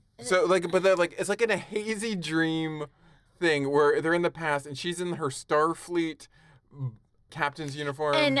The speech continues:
Speaker 2: I thought she was joking about being in the military because, mm,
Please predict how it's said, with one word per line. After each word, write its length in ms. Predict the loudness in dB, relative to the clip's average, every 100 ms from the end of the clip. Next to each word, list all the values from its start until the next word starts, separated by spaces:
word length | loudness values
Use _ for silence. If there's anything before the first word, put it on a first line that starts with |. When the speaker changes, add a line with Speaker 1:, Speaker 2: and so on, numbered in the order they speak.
| 2
Speaker 2:
I 140 | 0
thought 220 | 0 -2
she 140 | -2 -6
was 160 | -8
joking 500 | -4 0 0 -2 -6
about 300 | -2 0 -2
being 260 | -2 -6 -4
in 80 | -2
the 100 | -2
military 760 | -2 -2 -4 -4 -2 -2 -2 -10 _
because, 600 | -12 -8 -4 -4 -4 -10 -14 _ _ _ -20
mm, 180 | -20